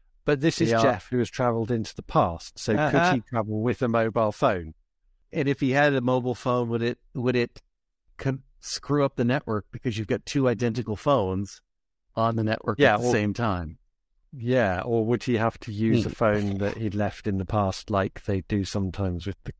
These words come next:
Speaker 1: car? Anyway, it did, it, it did occur to me, but that was, that was purely because this idea that, you know, you can't get hold of someone who you urgently need to
Speaker 2: Uh-huh.
Speaker 1: warn just feels so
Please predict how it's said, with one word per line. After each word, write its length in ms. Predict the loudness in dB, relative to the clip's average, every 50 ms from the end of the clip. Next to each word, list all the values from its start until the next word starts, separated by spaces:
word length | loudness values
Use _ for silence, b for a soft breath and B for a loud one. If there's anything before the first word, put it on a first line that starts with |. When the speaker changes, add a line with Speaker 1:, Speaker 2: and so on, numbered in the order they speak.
| _ -8
Speaker 1:
car? 480 | -4 -2 0 2 2 0 0 -2 -6 -12 _ _ _ _ _ _ _ _ _ _
Anyway, 400 | 2 2 2 2 2 -2 -4 -6 -4 -4
it 100 | -2 0
did, 360 | 2 2 2 2 0 0 -2
it, 80 | -6 -8 _ _ _
it 140 | -4 0 2
did 160 | 4 4 4
occur 280 | 2 0 2 2 2 2
to 120 | 0 -2 -6
me, 140 | -8 -6 -2
but 160 | 0 2 2
that 160 | 4 2 2
was, 120 | 0 -4 -8 -6 0
that 180 | 2 2 4 2
was 120 | 0 -4
purely 420 | -4 0 2 2 2 2 0 -2 -4
because 400 | -4 -4 -2 0 0 0 -2 -4
this 220 | -6 -6 -4 -2
idea 400 | 0 0 0 -2 -2 -2 -2 -2
that, 220 | -2 -4 -6 -6 _ _ _
you 140 | -6 -4 -4
know, 200 | -2 -4 -4 -6 -8 _ _ _ _ _ _ _ _ _ _ -6
you 140 | -4 -4 -4
can't 520 | -2 0 2 2 2 2 0 -2 -6 -6 -4
get 160 | -2 -2 -2
hold 320 | 0 0 0 0 0 -2 -4
of 80 | -6
someone 540 | -4 -2 -2 -2 -2 -2 -4 -4 -6 -6 -8 -12 -18 _ _ _ _ _ _ _ _ _ _
who 80 | -2 -2
you 240 | 0 0 0 0 2
urgently 460 | 0 0 0 -2 -2 -2 -2 -2 -2
need 120 | 0 0
to 60 | 0 0
Speaker 2:
Uh-huh. 160 | 0 0 -2
Speaker 1:
warn 460 | -2 -2 -2 -2 -2 -4 -6 -8 -12 -14 -18 _ _ _ _ _ _ _ _ _
just 340 | -2 -2 -2 -2 -2 -8 -6
feels 560 | -2 -2 0 0 -2 -4 -6 -8 -12 -16 -20 _ _ _ _ _ _ _
so 520 | _ -6 -2 0 0 2 2 0 -2 -4